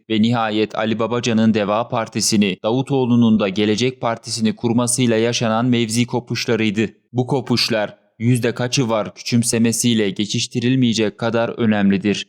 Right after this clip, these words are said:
Babacan ve Davutoğlu, Erdoğan'ın pek çok sırrına ortak ve hakimdir.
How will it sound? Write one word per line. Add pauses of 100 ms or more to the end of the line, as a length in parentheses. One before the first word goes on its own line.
(120)
Babacan
ve
Davutoğlu,
Erdoğan'ın
pek
çok
sırrına
ortak
ve
hakimdir.